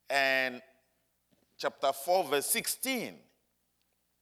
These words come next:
It says that,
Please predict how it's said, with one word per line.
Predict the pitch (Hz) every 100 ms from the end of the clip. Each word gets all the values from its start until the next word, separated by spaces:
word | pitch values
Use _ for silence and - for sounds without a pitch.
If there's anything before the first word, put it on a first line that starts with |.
| _ _ _ _ _ _ _ _ _ _ _ _ _ _ _ _ _ _ _ _ _ -
It | 170
says | - 254 285 247 196 - -
that, | 135 117 120